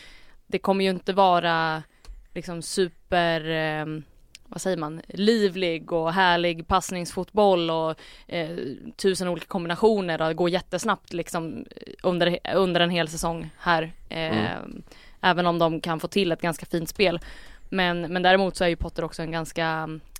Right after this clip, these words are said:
Speaker 1: eh, eller en väldigt flexibel tränare på det sättet att han, eh, att han, eh, klarar ju av att ställa upp sitt lag och använda sitt lag på det sätt som krävs, eh, mot varje motstånd.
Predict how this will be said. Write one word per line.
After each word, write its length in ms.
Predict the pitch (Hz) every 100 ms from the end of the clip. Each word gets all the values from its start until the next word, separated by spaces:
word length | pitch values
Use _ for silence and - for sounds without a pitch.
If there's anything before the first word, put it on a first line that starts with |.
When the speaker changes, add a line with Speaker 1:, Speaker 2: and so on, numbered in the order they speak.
| -
Speaker 1:
eh, 400 | - 52 - -
eller 120 | 175
en 120 | 170 165
väldigt 420 | 185 170 190 190
flexibel 520 | 180 - 220 170 151
tränare 360 | - 151 160 160
på 100 | 165
det 140 | 160
sättet 320 | - 160 -
att 140 | 165 -
han, 180 | 160 156 - - - - -
eh, 580 | 175 165 160 160 - -
att 140 | 165
han, 420 | 170 165 160 156 156
eh, 120 | 156 - - -
klarar 340 | - 190 180
ju 100 | 175
av 380 | 202 180 135 156 - _ -
att 440 | 160 - - - - -
ställa 220 | - 185 175
upp 200 | 185 -
sitt 180 | 175
lag 260 | 175 165 160
och 160 | 170 175
använda 340 | 170 165 160
sitt 160 | 170 180
lag 200 | 175 -
på 80 |
det 120 | 170 160
sätt 180 | 165
som 160 | - 170
krävs, 420 | - 175 - - - - - -
eh, 420 | 180 160 160 165
mot 520 | 170 165 - - - - -
varje 260 | 180 175 165
motstånd. 500 | 175 - 202 160